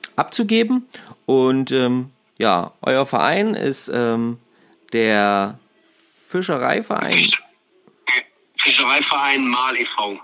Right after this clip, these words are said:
Speaker 1: Genau, Fischereiverein Mahl e V. Genau. Sehr gut. Also, das letzte Wort gehört dir, mein Guter.
Speaker 2: Ja, vielen Dank, äh, für die Einladung. Hat mir Spaß gemacht. Ähm, an die Hörer da draußen, äh, wenn euch unsere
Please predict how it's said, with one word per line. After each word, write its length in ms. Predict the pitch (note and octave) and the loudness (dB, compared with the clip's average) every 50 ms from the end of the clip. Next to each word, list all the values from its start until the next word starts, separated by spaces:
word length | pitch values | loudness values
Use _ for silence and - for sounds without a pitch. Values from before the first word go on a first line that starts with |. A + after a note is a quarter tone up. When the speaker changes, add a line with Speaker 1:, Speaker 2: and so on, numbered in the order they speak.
| - _ - | -20 _ -8
Speaker 1:
Genau, 240 | - C#3 A2 F2+ F#2+ | -4 -4 -4 -4 -4
Fischereiverein 720 | - C3 A2+ A#2 G2+ G#2+ A2+ B2 - A#2+ - G2 G2+ G#2 | -6 -6 -6 -4 0 0 0 0 -2 -4 -4 -4 -4 -4
Mahl 280 | G2+ F#2 F#2 F#2+ - - | -4 -4 -6 -6 -6 -8
e 60 | - | -10
V. 260 | - - - - - _ | -12 -12 -16 -16 -14 _
Genau. 300 | - D#3 C3+ A2 E2+ - - _ - - - - - - _ - _ _ _ _ _ _ | -2 -2 0 0 -2 -6 -10 _ -20 -20 -20 -20 -20 -20 _ -20 _ _ _ _ _ _
Sehr 240 | - - B2 A2+ F#2 | -6 0 0 0 0
gut. 320 | D#2+ - - - - - _ - | 0 -4 -10 -12 -14 -20 _ -4
Also, 340 | - - G3+ E3 A#2 F#2 - - _ - | -2 0 0 2 0 -2 -2 -6 _ -2
das 160 | - C#3 C#3 | 0 0 2
letzte 300 | E3 E3+ F#3 G3 - F3+ | 2 0 0 0 -2 0
Wort 200 | D3+ D#3+ D#3 D#3 | 0 0 0 0
gehört 300 | - D3+ C#3+ C#3+ C#3 C#3 | 0 2 2 2 2 0
dir, 160 | - C3+ A2+ G#2 | 0 0 2 2
mein 160 | G2+ G2 G2 | 2 -2 -2
Guter. 240 | F2+ F#2+ F#2+ F#2+ - - _ _ _ _ _ _ _ _ _ _ _ _ _ _ _ _ _ _ _ _ _ _ _ _ _ _ _ _ _ _ _ _ _ _ _ - - - - | -4 -4 -6 -6 -8 -10 _ _ _ _ _ _ _ _ _ _ _ _ _ _ _ _ _ _ _ _ _ _ _ _ _ _ _ _ _ _ _ _ _ _ _ -18 -16 -10 -4
Speaker 2:
Ja, 260 | C#4+ C#4+ - - - - | 0 2 2 2 0 -2
vielen 280 | - - F4 - D4+ | -4 -4 -4 -2 0
Dank, 300 | D4 D4+ E3+ A3+ A#3 A3 | -2 -2 -2 -2 -4 -6
äh, 160 | A3+ A3+ G#3 | -4 -4 -4
für 140 | - - F#3 | -4 -6 -6
die 80 | D#3+ D#3+ | -4 -2
Einladung. 560 | D3 E3+ F#3 G3 G#3 G#3 G#3+ G#3+ G#3+ G3+ F3+ | -2 -2 0 0 0 0 0 -2 -4 -6 -6
Hat 100 | D#3 D3 | -6 -6
mir 60 | - | -6
Spaß 360 | - - - D#3 F3+ F3+ - - | -8 -4 -2 -2 -2 -2 -6 -8
gemacht. 340 | - G#3 G3 G#3 - - - _ - C3 D3+ D#3 | -8 -2 0 0 -2 -2 -6 _ -6 -4 -2 -2
Ähm, 460 | D#3 D#3 D3+ D3+ D3+ D3+ D#3 D3 - | -2 -2 -4 -4 -4 -6 -6 -6 -4
an 140 | - D3 D3 | -2 0 0
die 100 | D3+ C#3 C3 | 0 2 2
Hörer 260 | D#3+ G3 G#3 G#3 G#3 | 2 2 2 0 0
da 120 | G#3+ G3+ | 0 0
draußen, 480 | E3+ E3 F3 F3 F#3+ G3 F#3+ - A3+ G#3 | 0 0 0 0 0 0 -2 -4 -4 -4
äh, 1120 | G#3 G#3 - - - - - - - - - - - - - - - - _ - - F3+ | -4 -4 -8 -16 -18 -16 -14 -14 -16 -18 -20 -16 -12 -12 -12 -12 -12 -18 _ -6 -4 -2
wenn 380 | D#3 D#3 D#3 D3 C3 D#3 D3+ D#3+ | 0 0 0 0 0 0 2 2
euch 180 | D#3+ D#3 - | 2 2 2
unsere 640 | F#3 E3+ E3 E3 C#3 D3 C#3+ C#3+ D3 C#3+ C#3 C3+ | 2 0 0 0 0 0 0 2 2 2 2 2